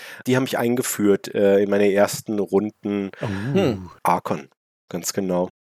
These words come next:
Speaker 1: Ich kann mich noch ganz entfernt daran erinnern, dass wir das gespielt hatten. Also es ist erstaunlich, dass sowas nach so langer Zeit noch im Kopf ist, aber ja, das, das müsste,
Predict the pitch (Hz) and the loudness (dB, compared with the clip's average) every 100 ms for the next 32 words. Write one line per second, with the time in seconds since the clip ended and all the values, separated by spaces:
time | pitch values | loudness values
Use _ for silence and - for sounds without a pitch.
0 | _ - - - - - 104 127 127 120 | _ -20 -20 -20 -10 -6 0 2 2 2
1 | - 147 180 92 - 113 117 113 113 107 | 2 2 2 -4 0 2 2 2 2 4
2 | 104 107 104 98 98 104 98 - - - | 4 2 0 0 0 2 0 -2 -8 -2
3 | 98 - 190 - 95 90 101 208 110 107 | -2 0 -2 -2 -4 2 4 4 2 0
4 | - 113 107 107 107 139 - 113 - 110 | 0 0 2 4 4 4 2 0 2 4
5 | 117 110 95 - 113 113 107 104 107 98 | 4 2 -2 0 2 4 2 2 2 0
6 | 98 - - 127 - 107 104 104 - 92 | -2 -2 -2 -2 -2 0 4 4 2 0
7 | 90 101 - 113 123 123 - 113 | 2 0 0 0 0 0 0 -2